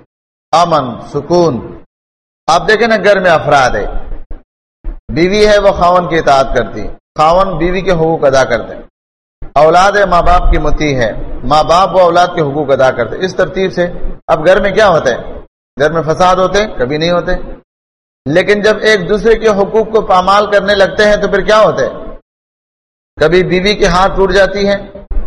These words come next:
خاوند نے مار دی ہے، زبان چلایا ہے، بد اخلاقی کی ہے، کبھی خاوند کے ساتھ جھگڑا ہوتا ہے، ان کے بھائی اور چچے اور رشتہ دار جمع ہوتے ہیں، بھائی ہمارے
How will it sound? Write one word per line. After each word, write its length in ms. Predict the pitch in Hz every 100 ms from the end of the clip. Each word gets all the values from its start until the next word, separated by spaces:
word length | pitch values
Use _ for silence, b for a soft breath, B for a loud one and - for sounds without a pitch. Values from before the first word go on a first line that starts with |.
| - _ -
خاوند 300 | 139 160 170
نے 80 | 165
مار 220 | 165 170
دی 280 | 160 165 165
ہے، 40 | 170 -
زبان 400 | 110 135 156 165
چلایا 420 | 170 165 165 165
ہے، 100 | 160 131 - -
بد 140 | 139
اخلاقی 420 | 147 147 151 151
کی 280 | 165 165 170
ہے، 60 | - - - - - - _ _ -
کبھی 200 | 185 202
خاوند 440 | 170 180 208 208
کے 80 | 208
ساتھ 280 | 202 202 196 - 131
جھگڑا 260 | 143 170 190
ہوتا 400 | 185 185 185 185
ہے، 80 | 175
ان 240 | - 175
کے 260 | 165 175 151 - 120 - - _ - - - 104
بھائی 420 | 147 170 196 196
اور 240 | 190 175 156
چچے 420 | - 160 - 185
اور 80 | 175
رشتہ 200 | 165 160
دار 220 | 139 160
جمع 240 | 160 160
ہوتے 260 | 156 147 147
ہیں، 60 |
بھائی 280 | 139 143 156
ہمارے 360 | 147 147 151